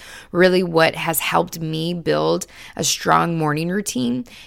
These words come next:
is I slowly built it over time. I didn't go from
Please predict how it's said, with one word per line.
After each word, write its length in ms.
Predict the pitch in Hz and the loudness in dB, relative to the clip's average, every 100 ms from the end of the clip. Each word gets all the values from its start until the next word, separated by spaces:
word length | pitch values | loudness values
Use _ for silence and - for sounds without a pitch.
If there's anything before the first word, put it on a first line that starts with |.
| - | -6
is 220 | - 180 - | 0 2 4
I 140 | 165 | 2
slowly 880 | 165 - - 180 170 175 180 196 202 | 2 0 0 2 2 4 2 0 -2
built 420 | 175 165 160 160 | -2 0 0 0
it 160 | 170 - | -2 -2
over 360 | 165 160 160 | -4 -2 -4
time. 500 | 156 - 165 156 143 143 | -6 -4 0 0 0 -2
I 120 | 165 | -2
didn't 300 | 170 175 180 | -2 -2 -2
go 180 | 175 170 | 0 0
from 300 | 165 160 | -2 -4